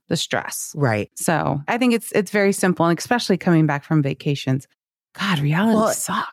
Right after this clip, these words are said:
Speaker 2: and I feel like it's been, like, a hundred years since I've been on
Speaker 1: <laughs>
Speaker 2: vacation because it was just, like, I don't know. I just have not been in flow, which is interesting that we're talking about this. And I think that's why, um, you know, I've been wanting to talk about being in flow for a long time,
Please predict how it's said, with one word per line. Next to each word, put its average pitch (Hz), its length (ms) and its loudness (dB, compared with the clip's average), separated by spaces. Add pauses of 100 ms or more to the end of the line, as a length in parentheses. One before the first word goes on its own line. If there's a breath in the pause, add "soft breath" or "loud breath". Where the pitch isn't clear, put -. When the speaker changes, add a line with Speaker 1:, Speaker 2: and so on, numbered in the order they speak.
Speaker 2:
and 220 80 2
I 226 60 2
feel 320 180 2
like 320 160 2
it's 185 140 -2
been, 202 140 2
like, 180 200 2
a 143 60 2
hundred 147 360 0
years 185 300 2
since 247 220 0
I've - 160 0
been 127 140 2
on 123 160 0
Speaker 1:
<laughs> 123 80 2
Speaker 2:
vacation 117 540 0
because 131 380 2
it 135 60 2
was 131 200 0
just, - 400 -2
like, 120 400 0 (340)
I 143 100 0
don't 131 140 4
know. 127 300 2
I 147 120 2
just 151 200 0
have 156 320 2
not 131 380 2 (120)
been 127 200 2
in 107 160 0
flow, 104 460 0
which 135 280 0
is 143 120 0
interesting 175 560 0
that 117 100 2
we're - 120 -2
talking 156 380 0
about 117 300 -2
this. 120 280 -4
And 117 100 0
I 120 60 2
think 139 220 -2
that's 127 280 -2
why, 120 360 2 (380)
um, 135 480 2
you 175 220 0
know, 120 100 2
I've 143 220 0
been 160 160 2
wanting 180 300 2
to 170 60 -2
talk 151 280 0
about 131 280 0
being 139 240 2
in 113 120 0
flow 123 360 0
for 131 200 -4
a 123 80 -2
long 113 280 0
time, 143 520 -2